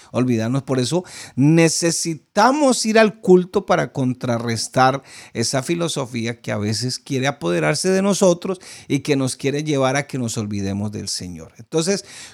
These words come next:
¿cómo vamos a vivir esta vida piadosa? Rindiéndonos al Señor todo el tiempo,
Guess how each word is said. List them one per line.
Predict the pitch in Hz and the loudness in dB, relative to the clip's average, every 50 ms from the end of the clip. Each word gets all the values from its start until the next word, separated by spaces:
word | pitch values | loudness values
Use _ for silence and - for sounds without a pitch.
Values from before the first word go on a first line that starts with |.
| _ _ _ _ _ _ _ _ _ _ _ _ | _ _ _ _ _ _ _ _ _ _ _ _
¿cómo | - 214 233 247 269 262 254 247 240 | 6 6 6 8 8 8 8 8 8
vamos | 233 226 233 247 233 - - | 6 6 6 4 2 4 4
a | 220 | 4
vivir | 208 202 202 202 214 | 4 4 4 2 0
esta | 208 - - 233 214 220 - - | 0 0 0 -2 -2 -2 -6 -10
vida | 208 202 208 214 202 208 | -6 -2 -2 -2 -2 0
piadosa? | 208 196 202 214 220 196 233 220 - - - | -2 -2 0 0 0 0 -2 -4 -4 -6 -8
Rindiéndonos | 175 156 175 175 175 175 180 180 185 185 208 226 240 254 254 254 254 240 247 240 240 240 247 240 202 - - | -6 -4 -2 -2 0 0 0 -2 -2 0 4 4 4 6 6 4 4 4 4 4 4 2 2 2 0 -2 -4
al | 175 160 143 131 | -4 -4 -4 -4
Señor | - - 147 139 135 135 143 156 170 180 190 196 196 185 - _ _ _ - | -6 -4 -4 -4 -2 0 2 4 4 6 6 4 2 -2 -6 _ _ _ 4
todo | 214 220 240 240 240 233 240 240 233 226 | 8 8 10 10 8 6 6 6 6 4
el | 220 226 | 4 2
tiempo, | - _ - 208 214 214 214 202 175 - - 190 | -12 _ -2 2 4 4 4 2 -2 -4 -8 -8